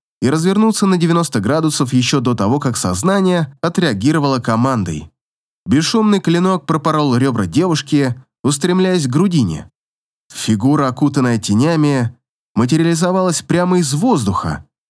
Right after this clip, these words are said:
и только преждевременная реакция спасла ее от участи быть насаженной на кинжал, как бабочка на булавку. Ее рука выстрелила поршнем, вцепляясь в запястье с ножом. Второй эльф –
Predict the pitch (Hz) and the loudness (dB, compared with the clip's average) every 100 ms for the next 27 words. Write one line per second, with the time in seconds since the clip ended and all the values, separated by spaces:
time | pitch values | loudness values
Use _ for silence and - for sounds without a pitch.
0 | _ 135 147 233 208 196 202 160 190 190 | _ -4 0 0 0 0 0 2 2 2
1 | 196 170 131 147 208 - - 160 135 139 | 2 2 2 2 -2 -4 -2 -2 -2 -8
2 | - - 156 156 214 220 196 165 185 190 | -12 -6 -4 -2 0 2 0 0 0 2
3 | 175 - 151 156 147 123 123 - 170 170 | 0 0 0 0 2 0 0 0 0 2
4 | 170 151 127 120 98 87 147 147 127 120 | 2 2 2 0 -2 0 0 0 -2 -6
5 | - 85 139 151 104 - - 101 131 117 | -6 -4 -2 -2 -2 -4 -2 0 0 0
6 | 90 - - _ _ _ _ _ _ _ | -4 -12 -14 _ _ _ _ _ _ _
7 | _ _ _ - 90 90 135 127 131 156 | _ _ _ -8 -6 0 0 0 -2 -2
8 | 151 110 143 143 143 139 139 131 135 170 | 0 2 0 0 0 2 2 0 -2 -2
9 | 180 160 107 92 80 - - - 135 - | 0 -2 -2 -2 -2 -8 -14 -4 -2 0
10 | 147 170 131 117 104 127 127 - 104 110 | 0 0 0 0 0 0 -2 -4 -2 -2
11 | 107 92 76 - _ _ _ _ - - | 0 -2 -4 -10 _ _ _ _ -14 -4
12 | 120 113 117 165 127 - | -2 2 2 2 0 -2